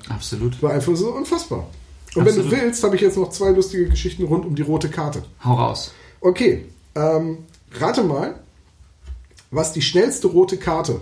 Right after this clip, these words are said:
Speaker 2: also der schnellste Platzverweis in der Geschichte des Fußballs ist.
Speaker 1: Weil ich würde behaupten, das ist unter fünfzehn Sekunden.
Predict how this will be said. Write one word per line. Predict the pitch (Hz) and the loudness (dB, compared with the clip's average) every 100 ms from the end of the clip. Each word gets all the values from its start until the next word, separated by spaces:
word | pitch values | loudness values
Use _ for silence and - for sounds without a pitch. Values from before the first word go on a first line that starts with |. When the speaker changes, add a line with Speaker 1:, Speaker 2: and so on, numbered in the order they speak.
| - | -6
Speaker 2:
also | 135 127 | -4 -4
der | |
schnellste | 123 165 185 190 | -2 2 2 2
Platzverweis | - 170 170 151 143 | -4 -2 0 0 2
in | 139 | 2
der | 127 | 2
Geschichte | 123 180 160 | 2 2 2
des | 131 | -2
Fußballs | 165 151 95 80 80 | -2 -4 -4 -6 -6
ist. | 78 - - - | -8 -8 -10 0
Speaker 1:
Weil | 113 | 2
ich | 101 | 4
würde | 120 | 2
behaupten, | 110 101 113 117 120 | 4 2 2 0 0
das | 104 - | 0 0
ist | - | -2
unter | - 117 104 | 0 2 2
fünfzehn | - 123 - 107 | 2 0 2 -2
Sekunden. | 101 - 101 - 98 | -2 -4 -6 -4 -6